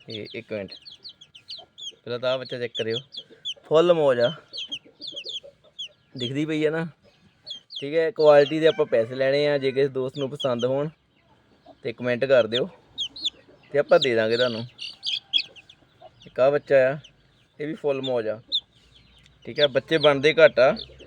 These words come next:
ਲੇਕਿਨ ਜਿਹੜੇ ਦੋਸਤ ਨੂੰ ਪਸੰਦ ਹੋਣ, ਠੀਕ ਹੈ, ਰੇਟ ਆਪਾਂ ਕਰਾਂਗੇ। ਚੈੱਕ ਕਰਿਓ, ਬੱਚੇ ਪੂਰੇ ਐਕਟਿਵ ਆ, ਇੱਦਾਂ ਨਹੀਂ ਕਿ ਕੋਈ ਬੱਚਾ ਬਿਮਾਰ ਹੋਊਗਾ।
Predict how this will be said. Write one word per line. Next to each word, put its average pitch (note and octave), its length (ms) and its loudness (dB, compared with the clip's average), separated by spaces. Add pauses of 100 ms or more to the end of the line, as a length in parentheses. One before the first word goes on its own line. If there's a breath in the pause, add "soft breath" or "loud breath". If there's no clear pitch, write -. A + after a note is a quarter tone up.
(320)
ਲੇਕਿਨ C3+ 380 -2 (360)
ਜਿਹੜੇ C#3+ 240 6
ਦੋਸਤ D3+ 280 0
ਨੂੰ D3 100 -2
ਪਸੰਦ B2 360 0
ਹੋਣ, D3+ 340 0 (840)
ਠੀਕ C#3+ 100 -4
ਹੈ, E3+ 100 6
ਰੇਟ C#3 240 6
ਆਪਾਂ C#3 240 4
ਕਰਾਂਗੇ। D3+ 440 0 (1900)
ਚੈੱਕ G2 160 -10 (100)
ਕਰਿਓ, A#2 260 -6 (300)
ਬੱਚੇ C3 260 0
ਪੂਰੇ C#3 220 2
ਐਕਟਿਵ A2 380 -2
ਆ, G#2 40 -6 (960)
ਇੱਦਾਂ A2+ 280 -4
ਨਹੀਂ B2 120 -4
ਕਿ D3+ 100 -2
ਕੋਈ C#3+ 120 -4
ਬੱਚਾ A#2+ 300 0
ਬਿਮਾਰ A2 300 -2
ਹੋਊਗਾ। C3 320 -6